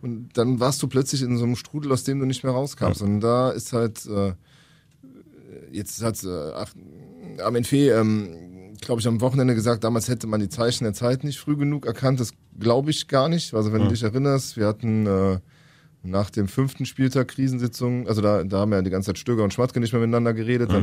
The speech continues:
Speaker 1: nach dem fünften Spieltag gab's dieses ominöse Frühstück Schmatke-Stöger, wo sie halt zum ersten Mal wieder miteinander gesprochen haben und Krisensitzung hatten. Und da gab's halt ja schon, äh, da wusste ja jeder, was Sache war. Also das
Speaker 2: Aber es gab keine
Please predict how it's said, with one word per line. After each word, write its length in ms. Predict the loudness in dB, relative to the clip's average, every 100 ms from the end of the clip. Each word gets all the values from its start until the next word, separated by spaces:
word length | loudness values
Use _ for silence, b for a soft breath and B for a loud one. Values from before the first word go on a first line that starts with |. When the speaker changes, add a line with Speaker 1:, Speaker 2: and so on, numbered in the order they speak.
| 2
Speaker 1:
nach 120 | 0
dem 80 | 0
fünften 320 | -2 -8 -10 -10
Spieltag 380 | -2 0 0
gab's 160 | 0 -2
dieses 380 | -4 -6 -8 -14 B B B B 0
ominöse 460 | 4 6 6 4
Frühstück 520 | 4 4 4 4 2 2
Schmatke-Stöger, 800 | 0 2 0 0 2 4 4 4
wo 100 | 2
sie 120 | 2
halt 120 | 2
zum 140 | 2
ersten 200 | 0 0
Mal 80 | 0
wieder 120 | 2
miteinander 320 | 2 2 2 2
gesprochen 420 | 0 0 2 2
haben 180 | 2 0
und 80 |
Krisensitzung 580 | -2 0 0 -2 -8 -6
hatten. 280 | -4 -2 -2
Und 220 | 0 -2 B B B
da 100 | -4
gab's 260 | -2 0 0
halt 160 | 0 0
ja 120 | -2
schon, 360 | 2 2 2 2
äh, 320 | 2 2 0
da 160 | -2 -4
wusste 260 | -4 -2
ja 60 | 0
jeder, 240 | 2 2
was 140 | 0 -4
Sache 260 | -10 -12
war. 140 | -10 -10
Also 200 | -10 -10
das 140 | -2
Speaker 2:
Aber 140 | 0 2
es 100 | 2
gab 200 | 0 2
keine 500 | 0 2 2 2